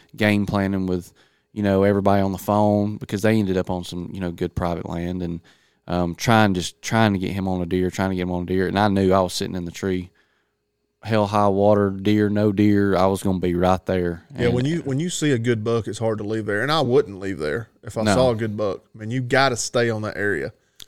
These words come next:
Speaker 1: It, it, and it's di-, it's, it's maybe different if they're chasing and you see one good buck off in the distance,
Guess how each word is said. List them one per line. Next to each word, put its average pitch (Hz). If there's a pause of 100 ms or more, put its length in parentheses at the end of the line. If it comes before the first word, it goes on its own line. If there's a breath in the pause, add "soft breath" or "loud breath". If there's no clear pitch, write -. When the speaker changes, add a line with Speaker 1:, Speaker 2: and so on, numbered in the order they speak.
Speaker 1:
It, 127
it, 151
and 165
it's 147
di-, 180
it's, -
it's -
maybe 156
different 127
if -
they're 110
chasing 113
and 98
you 107
see 107
one 101
good 98
buck 98
off 98
in 95
the 87
distance, 98